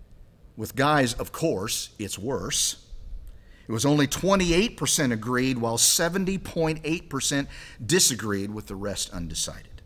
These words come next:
More and more couples who claim to be Christians actually are cohabiting outside of the covenant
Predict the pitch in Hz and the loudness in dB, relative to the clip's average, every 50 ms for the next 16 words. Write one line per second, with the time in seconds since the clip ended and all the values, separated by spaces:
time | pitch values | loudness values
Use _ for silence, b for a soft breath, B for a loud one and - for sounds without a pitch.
0 | - - - - - - - - - - - - - - - B B B B B | -20 -20 -20 -20 -20 -20 -20 -20 -20 -20 -20 -20 -20 -20 -20 B B B B B
1 | B B B B 104 120 156 190 208 190 180 175 175 180 175 165 170 - - 185 | B B B B 2 4 6 6 6 6 6 6 6 4 4 2 2 2 2 2
2 | 180 - 202 202 202 - - 127 113 - - 160 170 175 190 196 170 165 160 165 | 2 4 2 2 2 2 0 -2 -2 -4 -4 -2 -2 0 2 2 2 2 2 2
3 | 160 156 - - - 214 - - - - 101 95 92 87 - B B B B B | 0 -2 -4 -6 -4 -2 -2 -2 -4 -6 -6 -6 -6 -6 -8 B B B B B
4 | 123 143 - - - - 151 147 147 143 139 - - - - - 101 110 - - | 2 2 2 2 0 2 2 2 0 0 -2 -6 -14 -14 -10 -8 -8 -6 -6 -6
5 | - 185 190 175 139 147 147 139 131 135 135 139 143 - 139 139 151 156 - - | -4 -2 -2 0 0 0 0 0 0 0 0 -2 -2 -2 -2 -4 -2 0 0 0
6 | - 156 143 143 143 135 - - 123 104 101 110 104 - - - - 160 151 170 | 2 2 2 0 0 -2 -2 -6 -10 -8 -8 -8 -8 -8 -6 -4 -2 -2 0 0
7 | 160 165 165 - | -2 -4 -6 -8